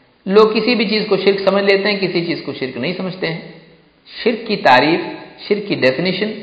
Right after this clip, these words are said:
شرک کی تقسیم، کیا شرک ہے، کیا نہیں ہے، یہ کوئی آدمی اپنی عقل سے معلوم نہیں کر سکتا ہے۔ اس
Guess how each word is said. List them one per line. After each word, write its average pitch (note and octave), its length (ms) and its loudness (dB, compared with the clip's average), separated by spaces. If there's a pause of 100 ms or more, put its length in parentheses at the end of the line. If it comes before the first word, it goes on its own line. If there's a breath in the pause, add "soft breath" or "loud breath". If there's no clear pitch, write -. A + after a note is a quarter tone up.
(260)
شرک - 340 -2
کی G3+ 60 -2
تقسیم، - 800 2 (100)
کیا G3+ 140 8 (120)
شرک G3 240 2
ہے، F#3+ 100 6
کیا F3 200 6 (120)
نہیں G#3 180 4
ہے، F#3 360 2 (240)
یہ G#3 140 -2
کوئی B3 200 4
آدمی G#3 380 8
اپنی G#3+ 260 4
عقل A#3 380 2
سے A#3 80 0
معلوم G3+ 320 4
نہیں A3+ 200 2
کر G3 120 2
سکتا - 400 -8
ہے۔ - 100 -14 (600)
اس D#3 80 -4